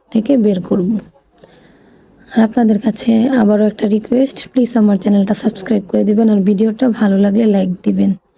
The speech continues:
এটা আমার সম্পূর্ণ নতুন একটা চ্যানেল। আর এই যে বেলুনটাকে আমি একটা সুই দিয়ে ফুটো করে নিয়েছি। ফুটো করে নেওয়ার পরে যে দেখেন বেলুনের শেপটা কিন্তু বেলুনের মতোই রয়ে গেছে, এটা কিন্তু নরম হয়নি। এই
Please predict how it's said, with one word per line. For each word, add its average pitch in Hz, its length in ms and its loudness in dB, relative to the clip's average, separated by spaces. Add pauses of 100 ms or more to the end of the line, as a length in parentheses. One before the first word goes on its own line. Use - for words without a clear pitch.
(280)
এটা - 180 -10
আমার 202 200 2
সম্পূর্ণ 220 400 2
নতুন 208 320 0
একটা 220 280 -2
চ্যানেল। 220 360 2 (840)
আর 208 180 2
এই 208 180 2
যে 233 160 0
বেলুনটাকে 220 500 0
আমি - 200 -2
একটা 202 260 -2 (420)
সুই 254 200 -4
দিয়ে 220 180 2
ফুটো - 260 -6
করে - 240 -12
নিয়েছি। 247 440 0 (560)
ফুটো 233 280 -2
করে 226 200 2
নেওয়ার 220 280 4
পরে 220 200 2
যে 202 140 2
দেখেন 214 280 0
বেলুনের 208 360 2
শেপটা 220 320 -2
কিন্তু 202 260 2
বেলুনের 214 420 2
মতোই 202 340 0
রয়ে 196 220 2
গেছে, 202 340 -2 (480)
এটা 220 160 0
কিন্তু 202 260 0
নরম 202 360 2
হয়নি। 208 400 4 (1300)
এই 233 100 0